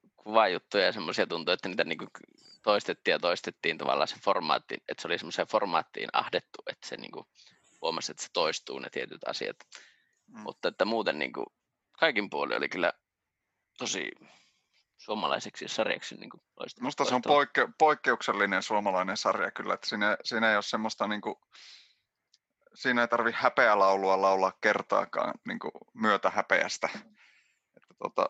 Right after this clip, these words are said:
Speaker 2: se jotenkin, jotenkin tota toimii silleen tosi hyvin. Ja, ja myöskin se, että siinä, siinä toimii se, mikä monissa suomalaisissa ei toimi, eli ääni, äänten balanssi. Huotari Jannehan siinä onkin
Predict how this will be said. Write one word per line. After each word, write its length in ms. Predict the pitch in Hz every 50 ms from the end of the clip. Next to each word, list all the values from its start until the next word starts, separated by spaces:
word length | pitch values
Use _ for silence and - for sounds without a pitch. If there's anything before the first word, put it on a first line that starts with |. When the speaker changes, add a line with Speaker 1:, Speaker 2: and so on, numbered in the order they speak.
| - -
Speaker 2:
se 320 | - - - 101 92 - - _ _ _ _ _ -
jotenkin, 420 | 104 - - 98 98 - 107 - - _ _ _ _ _ _ _ -
jotenkin 360 | 107 - 104 95 90 - -
tota 260 | - 76 - - 80
toimii 440 | - - 110 98 95 98 87 87 -
silleen 440 | - - - 110 - 71 101 - - _ _ _ _ _ _ _ _ _ -
tosi 300 | 117 107 110 98 101 98
hyvin. 320 | 104 98 - - 98 - - _ _ _ _ _ _ _ _ _ _ _ _ _ _ _ _ - - -
Ja, 220 | 117 110 107 104 -
ja 140 | 120 123 120
myöskin 340 | 123 135 135 127 - 135 123
se, 200 | - - 135 123
että 160 | 117 - 117
siinä, 280 | - 131 117 120 110 -
siinä 260 | - - 147 131 127 117
toimii 440 | - 120 120 117 120 120 117 - - _ _ - - - _
se, 120 | - - 117
mikä 260 | 117 117 - 120 117
monissa 360 | 117 120 120 117 - - -
suomalaisissa 540 | - 123 110 107 107 101 101 104 - - -
ei 160 | - 117 113
toimi, 340 | - - 123 113 107 107 -
eli 220 | - 104 104 98 - _ -
ääni, 360 | 117 110 104 95 98 95 - - _ _ _ _ -
äänten 500 | 120 117 113 107 98 - 101 95 95 90
balanssi. 580 | 92 92 95 95 90 92 - - - - - - - - _ _ _ _ _ _ _ _ _ _ _ _ _ _ _ _ _ _ _ _ _ _ _ _ _
Huotari 400 | 123 107 101 - 90 92 98 104
Jannehan 380 | 110 117 117 113 110 110 113 107
siinä 280 | - 120 110 110 107 104
onkin 300 | 107 101 - 104 98